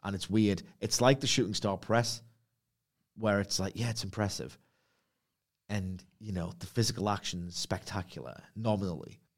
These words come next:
But, ah, I've seen it a million times, and I know exactly what's going to happen, and it's a W W E template. And for, I would say, about six months of those eleven years,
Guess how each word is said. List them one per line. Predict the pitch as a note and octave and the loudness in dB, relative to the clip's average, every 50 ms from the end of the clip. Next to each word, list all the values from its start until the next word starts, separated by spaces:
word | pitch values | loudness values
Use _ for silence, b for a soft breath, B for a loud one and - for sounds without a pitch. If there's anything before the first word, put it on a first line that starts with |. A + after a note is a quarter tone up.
| _ _ _ - | _ _ _ -8
But, | F#2+ F2+ - | -8 -6 -4
ah, | - F2+ F2 F2 F2 | -2 -2 -2 -2 -2
I've | - - | -2 -2
seen | - - G2 G2 | 0 0 0 0
it | G2 G2 - | 0 -2 -4
a | - G2+ | -2 0
million | G#2 G2+ G2+ G2+ F#2+ F2+ | 2 4 4 2 2 0
times, | F#2 G#2+ G#2 A2+ A2+ A2+ - - - - - | -2 0 0 0 -2 -4 -8 -12 -14 -10 -6
and | G#2 G2+ | -4 -2
I | G2+ | 0
know | G#2 G#2 | 0 0
exactly | G#2 G2+ G2 A2 G2+ C#2+ | 0 0 0 0 -2 0
what's | G2+ G#2 G2+ - | 0 -2 -2 0
going | - A2 G#2+ - | 0 -2 -2 -2
to | - | -2
happen, | G2 G#2 G2+ - G#2 A2 G#2 - - | -2 -2 -2 0 -2 -2 -4 -4 -4
and | G2 G2+ | -4 -4
it's | G2 F2 - | -4 -4 -4
a | G2+ | -4
W | F#2+ G#2+ G2+ G2+ | -2 0 0 0
W | F#2+ G2+ G2 G#2 G2 | 2 2 2 2 2
E | F#2 | 2
template. | - - G#2+ G#2+ G2+ F2 A2 - - - | 0 0 0 0 2 2 0 0 0 -2
And | G#2+ G2+ | -6 -6
for, | - - A2+ G#2+ G#2 G#2 G#2+ G#2+ B B B B B B B B B | -4 0 2 2 2 2 2 0 B B B B B B B B B
I | B G2+ | B -2
would | G#2 G2+ | 0 0
say, | G#2+ | 0
about | G2+ G2 F#2+ | 0 0 0
six | - - - - - - F#3+ F#3+ F#3+ - - | 0 2 2 4 6 6 6 6 4 2 2
months | C3 D3 D#3+ E3 D3 - | 4 4 4 4 2 2
of | B2+ A#2+ | 2 4
those | B2 A#2+ G2 | 4 4 4
eleven | A2+ A#2+ A#2 A#2 G#2 A2 A2 | 4 6 6 6 6 6 8
years, | A#2 A2+ G#2+ E2 B1 G#1 - - - | 8 8 8 6 4 -2 -6 -8 -8